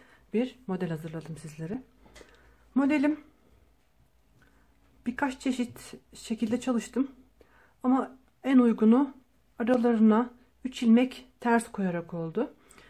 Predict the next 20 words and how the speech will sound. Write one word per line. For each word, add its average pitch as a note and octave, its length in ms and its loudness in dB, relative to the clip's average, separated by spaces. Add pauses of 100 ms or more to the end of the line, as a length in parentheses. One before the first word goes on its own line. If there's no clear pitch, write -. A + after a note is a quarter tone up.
(160)
Çünkü C4+ 220 0
model C4+ 380 4
açılıp C4 360 -2
kapanan C4 420 6
bir A#3+ 80 2
yapıya A3+ 300 2
sahip A#3+ 380 -2
olduğu A#3 220 0
için C4 420 -2 (680)
aradaki B3 400 0
ters C#4 280 0
ilmekleri A#3+ 440 2
biraz B3 260 2
fazla A#3 540 0
bırakmanız G#3 480 0
gerekiyor A#3 540 0
ki B3 100 2
model A3+ 420 4 (260)
şeklini A#3 680 0 (100)
alabilsin. G3+ 720 -2